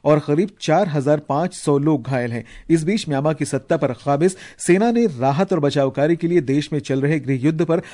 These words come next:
अस्थायी तौर पर विराम लगाने की घोषणा की है। भूकंप प्रभावित लोगों के प्रति सहानुभूति दर्शाने के लिए बाईस अप्रैल तक युद्ध विराम लागू रहेगा। इस घोषणा के बाद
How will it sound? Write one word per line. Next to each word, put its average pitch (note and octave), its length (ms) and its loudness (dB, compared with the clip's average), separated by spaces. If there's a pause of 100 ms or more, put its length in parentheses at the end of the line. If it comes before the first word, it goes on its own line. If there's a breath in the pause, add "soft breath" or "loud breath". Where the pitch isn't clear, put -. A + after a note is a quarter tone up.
(160 loud breath)
अस्थायी F#3 400 0
तौर D#3 200 2
पर D3 180 0
विराम D3+ 280 -2
लगाने A#2+ 280 -4
की C3+ 120 -4
घोषणा C#3+ 340 -2
की A#2 180 -8
है। A#2+ 180 -6 (280 loud breath)
भूकंप F3+ 460 2
प्रभावित D#3+ 460 0
लोगों C3 220 -4
के D3 120 -4
प्रति D3+ 300 -4
सहानुभूति F3 520 -2
दर्शाने C3+ 440 -6
के D#3+ 120 -4
लिए D#3 220 0 (280 loud breath)
बाईस E3+ 380 2
अप्रैल D#3 320 0
तक D3+ 200 -2
युद्ध D#3 180 -2
विराम C3+ 280 -4
लागू B2 240 -6
रहेगा। C3 420 -4 (240 loud breath)
इस D3+ 120 -2
घोषणा C#3+ 340 -2
के A2+ 140 -8
बाद D3+ 180 -2